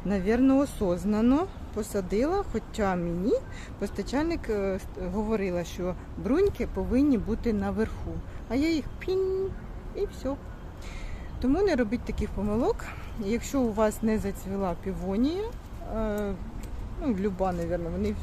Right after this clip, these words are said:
ніякі не люблять глибокої посадки, ви її просто виковиряєте трошки земельки од неї. І, е, ну, так, ви поняли, якби від,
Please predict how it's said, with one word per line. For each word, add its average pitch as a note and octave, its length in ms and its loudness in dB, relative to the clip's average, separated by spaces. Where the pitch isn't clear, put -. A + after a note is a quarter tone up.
ніякі A3 540 2
не F3+ 160 0
люблять E3+ 440 -2
глибокої F3+ 540 -2
посадки, - 520 2
ви A3+ 80 4
її A#3 120 4
просто G#3 460 0
виковиряєте C4+ 680 2
трошки G#3 360 0
земельки - 480 6
од G#3+ 180 4
неї. G#3 320 6
І, G#3+ 340 2
е, - 200 2
ну, D#4+ 120 4
так, G3 160 4
ви - 160 4
поняли, A3 320 6
якби E3+ 380 4
від, - 100 4